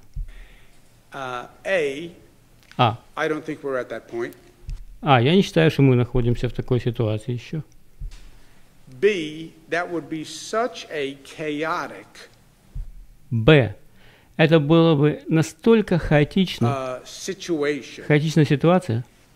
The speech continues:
Speaker 1: in the midst of an already chaotic situation.
Speaker 2: посреди си-, ситуации, которая уже и так хаотична.
Speaker 1: Uh, I don't think that makes any sense.
Speaker 2: Я не считаю, что это имеет хоть какой-то смысл.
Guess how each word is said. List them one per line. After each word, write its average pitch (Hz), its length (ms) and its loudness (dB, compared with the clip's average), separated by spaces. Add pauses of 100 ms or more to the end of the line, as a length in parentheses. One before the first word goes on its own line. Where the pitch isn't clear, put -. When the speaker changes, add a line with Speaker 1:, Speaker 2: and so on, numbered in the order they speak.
(100)
Speaker 1:
in 160 260 -2
the 143 120 -4
midst 160 840 -6
of 165 160 -4
an 151 120 -4
already 151 800 -4
chaotic 127 640 -6
situation. 123 840 -12
Speaker 2:
посреди 156 720 4 (340)
си-, 170 220 -4 (160)
ситуации, 170 520 4
которая 156 420 2
уже 151 280 4
и 156 40 4
так 147 480 2
хаотична. 120 640 -2 (480)
Speaker 1:
Uh, 135 300 -14
I 160 160 0
don't 165 260 -4
think 143 300 -8
that 135 180 -4
makes 131 280 -8
any 120 200 -8
sense. - 480 -16 (680)
Speaker 2:
Я 139 200 4
не 170 120 6
считаю, 180 360 4
что 151 100 2
это 135 160 0
имеет 120 340 2 (260)
хоть 131 140 -4
какой-то 120 400 2
смысл. - 320 -8